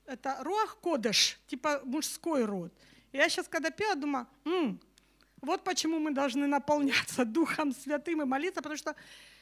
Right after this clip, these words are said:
и женская, и мужская часть, то есть это что-то такое совершенно универсальное, Дух Святой. Руах — это женское,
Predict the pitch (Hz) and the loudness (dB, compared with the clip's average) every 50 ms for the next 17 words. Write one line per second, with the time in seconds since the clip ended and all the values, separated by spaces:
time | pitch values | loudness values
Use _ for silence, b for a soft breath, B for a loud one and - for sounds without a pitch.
0 | B B B - 311 392 - 415 466 453 453 - - - 370 359 349 349 359 330 | B B B 0 2 4 4 6 4 4 4 2 2 6 6 6 6 4 0 -2
1 | - - - 349 311 269 208 - 254 233 - - 302 262 - 320 - 320 - - | -2 2 4 4 4 4 4 2 0 0 0 -2 -4 -2 -2 -2 -2 -2 -2 0
2 | - 403 415 - - - 320 - - 381 381 - - 320 320 - - 381 359 349 | -2 -4 -2 -2 -2 -2 -2 0 2 2 2 4 4 2 4 4 2 2 2 2
3 | 339 330 320 320 311 320 330 294 - - 320 269 226 214 208 202 196 196 202 196 | 0 2 2 0 0 -2 -2 -2 2 4 4 4 4 4 0 -2 -2 -2 -4 -2
4 | 208 285 254 - - 262 277 269 220 - 247 208 202 240 311 339 330 294 247 - | -2 -4 -4 -4 -2 0 0 0 2 2 2 4 4 4 4 6 6 6 6 4
5 | - 262 - 247 226 202 277 403 466 453 453 - - - 440 440 427 415 | 0 -2 -2 -2 -2 0 2 2 2 2 0 -4 -2 2 2 4 2 2